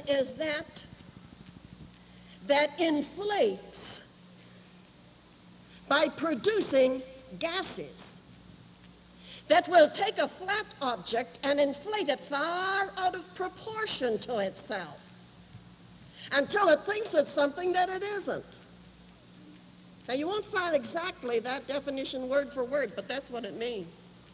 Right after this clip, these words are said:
You say, "That isn't the meaning at all." Now, wait a minute. If your mother ever made bread, oh, I can still remember my mother making bread. Did I like that?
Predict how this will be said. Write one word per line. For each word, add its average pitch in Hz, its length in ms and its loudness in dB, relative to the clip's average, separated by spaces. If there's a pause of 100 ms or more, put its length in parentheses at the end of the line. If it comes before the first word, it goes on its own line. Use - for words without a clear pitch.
(1200)
You 381 100 8
say, 403 280 6
"That 381 260 6
isn't 349 220 0
the 349 80 4
meaning 339 320 2
at 359 80 0
all." 294 200 0 (120)
Now, 202 100 0
wait 196 180 0
a 339 40 -2
minute. 233 260 -2 (1300)
If 294 220 12
your 440 320 6
mother 330 300 6
ever 302 240 6
made 277 340 4
bread, 208 340 0
oh, 247 180 2
I 254 100 0
can 240 160 -4
still 294 260 -2
remember 214 640 -4
my 202 220 -4
mother 180 320 -4
making 190 380 -4
bread. 170 340 -4 (340)
Did 175 180 -4
I 220 180 -4
like 214 300 -4
that? 165 200 -6